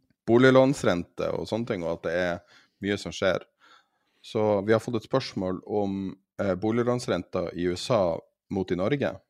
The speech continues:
Vi ser jo at, eh, renta i U S A er over syv prosent, eh, for, eh, nye boliglån, altså fastrente, som er det vanlige i U S A.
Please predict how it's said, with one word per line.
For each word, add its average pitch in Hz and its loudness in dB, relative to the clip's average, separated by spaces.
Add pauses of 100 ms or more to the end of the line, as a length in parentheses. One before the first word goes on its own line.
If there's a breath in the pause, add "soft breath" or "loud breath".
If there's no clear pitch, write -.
Vi 107 -8
ser 104 0
jo 90 0 (560)
at, - -10
eh, 87 -4
renta 98 -2
i 85 -6
U 90 -6
S - -10
A 101 0
er 82 -6
over 90 -6
syv 104 -4
prosent, 85 -6 (880)
eh, 87 -4
for, 87 -4
eh, 87 -8
nye 92 2
boliglån, 87 -2
altså 87 -12
fastrente, 87 -6
som 82 -10
er 82 -8
det 82 -6
vanlige 90 -4
i 85 -10
U 90 -10
S - -14
A. 92 -4